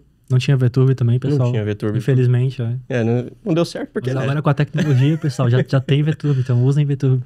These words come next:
Speaker 1: <laughs>
Speaker 2: Não tinha nem Facebook Ads, cara, não existia Meta Ads igual a gente tinha hoje.
Speaker 1: Sim.
Speaker 2: O que tinha naquela época era o AdWords, o Google AdWords, É, inclusive do Denis, que já veio aqui e falou, né, sobre o Google Ads, o Google
Speaker 1: Uhum.
Speaker 2: Ads e o Google AdWords.
Speaker 1: Sim.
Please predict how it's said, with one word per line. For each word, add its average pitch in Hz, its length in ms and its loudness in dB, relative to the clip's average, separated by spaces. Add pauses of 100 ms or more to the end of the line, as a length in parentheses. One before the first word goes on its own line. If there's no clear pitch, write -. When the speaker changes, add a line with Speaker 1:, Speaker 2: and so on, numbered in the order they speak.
(160)
Speaker 1:
<laughs> - 180 -4
Speaker 2:
Não 170 140 4
tinha 175 180 2
nem 185 160 2
Facebook 190 400 -4
Ads, 151 200 -2
cara, 104 100 -4
não 101 80 -2
existia 104 180 -6
Meta 117 200 -4
Ads 101 300 -4
igual 104 160 -4
a 101 40 -4
gente 104 140 -8
tinha 104 160 -6
hoje. 90 240 -8 (120)
Speaker 1:
Sim. 120 200 -12
Speaker 2:
O 120 80 -4
que 143 100 0
tinha 190 200 0
naquela 180 220 0
época 151 420 -2
era 139 180 2
o 120 160 2
AdWords, 139 560 -2 (180)
o 147 80 -10
Google 113 280 0
AdWords, - 440 -6 (600)
É, 104 520 -2
inclusive 127 320 0
do 120 60 2
Denis, 120 220 -2
que - 80 -12
já 113 80 -2
veio 110 120 -4
aqui 107 100 -10
e - 20 -8
falou, 123 240 -6
né, 143 140 -8
sobre 104 240 -6
o 101 40 -6
Google 101 260 -6
Ads, 151 260 -10 (300)
o 113 40 -6
Google 123 220 2
Speaker 1:
Uhum. - 20 -6
Speaker 2:
Ads 127 300 -8
e 107 60 -8
o 104 40 -8
Google 110 200 -4
AdWords. - 440 -10
Speaker 1:
Sim. 127 320 -2